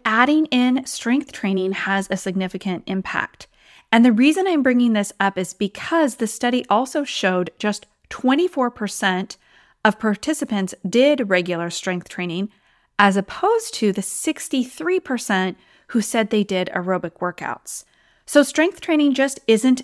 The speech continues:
as common as aerobic training, which is why it needs to be repeated over and over that we need to be doing it more. Most of us women have been afraid of weights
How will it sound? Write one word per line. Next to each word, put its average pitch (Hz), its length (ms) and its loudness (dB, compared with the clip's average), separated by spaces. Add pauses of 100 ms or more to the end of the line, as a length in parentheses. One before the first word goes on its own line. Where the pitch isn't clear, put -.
as 214 220 -6
common 208 640 -2 (400)
as 214 220 4
aerobic 202 400 0
training, - 480 -2 (260)
which 240 220 2
is 220 120 2
why 233 200 2
it 269 160 0
needs 220 260 0
to 240 140 -2
be 226 120 -2
repeated 220 520 0 (120)
over 202 400 2
and 185 220 -2
over 196 440 -2
that 202 120 -4
we 185 140 -4
need 190 320 -4
to - 80 -20
be 190 100 0
doing 180 320 -6
it - 160 -12
more. - 380 -10 (420)
Most 226 400 4
of 285 100 2
us 277 160 -2
women 240 260 2
have 226 160 -2
been 185 120 -2
afraid 240 320 0
of 277 140 0
weights 262 440 0